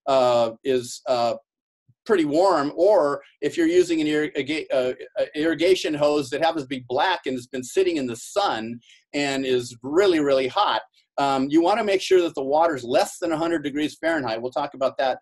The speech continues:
uh, later. Um, cold tap water is fine. These things do well at cool temperatures.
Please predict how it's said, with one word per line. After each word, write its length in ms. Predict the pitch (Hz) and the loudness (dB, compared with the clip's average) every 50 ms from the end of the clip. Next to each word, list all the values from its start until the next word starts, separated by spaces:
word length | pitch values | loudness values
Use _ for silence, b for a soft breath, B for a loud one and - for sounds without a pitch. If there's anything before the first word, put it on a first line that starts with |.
| - 117 | -8 -8
uh, 160 | 113 117 107 | -6 -6 -6
later. 400 | 120 120 113 113 110 123 127 - b b b b b b - | -4 -4 -4 -4 -4 -6 -6 -8 b b b b b b -4
Um, 440 | 143 147 143 143 143 139 131 127 _ _ _ _ _ _ _ _ _ _ _ - | -2 -2 0 0 -2 -4 -6 -10 _ _ _ _ _ _ _ _ _ _ _ -6
cold 240 | - 214 214 202 202 | -2 0 0 0 0
tap 260 | - 202 175 165 - | 0 0 0 0 0
water 200 | 151 151 147 139 | 2 0 0 0
is 100 | 127 - | -2 -6
fine. 360 | - - 156 143 131 110 107 | -6 -4 -2 -2 -2 -4 -4
These 160 | 123 170 - | -6 -6 -4
things 160 | - 185 165 147 | -4 -6 -4 -2
do 120 | 160 147 | -4 -2
well 340 | 131 147 160 160 156 - - - | 0 2 4 4 4 4 2 -2
at 140 | 120 117 - | -6 -6 -6
cool 260 | - 175 165 156 139 | -4 -2 -2 -2 -2
temperatures. 680 | - 160 147 127 127 127 - - - - - - - _ | -4 -6 -6 -6 -6 -8 -10 -12 -16 -20 -20 -20 -20 _